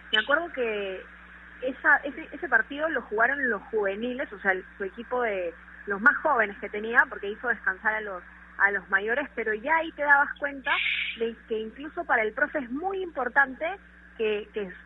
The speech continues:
los más juveniles se empiecen a formar. O sea, él está pensando todo el tiempo en proyecto, en proceso, ¿no? Y eso te habla justamente de lo que está haciendo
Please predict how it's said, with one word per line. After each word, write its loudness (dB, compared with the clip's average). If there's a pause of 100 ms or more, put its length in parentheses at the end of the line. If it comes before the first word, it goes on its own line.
los -2
más 4
juveniles 0
se -2
empiecen -6
a 0
formar. 2
O -2
sea, 0
él 0 (120)
está 0
pensando 0
todo -2
el -4
tiempo -2
en -4
proyecto, -4
en -10
proceso, -4
¿no? 2
Y 0
eso 0 (360)
te 4
habla 4 (120)
justamente -6 (300)
de -8
lo -6
que -6
está 4
haciendo -2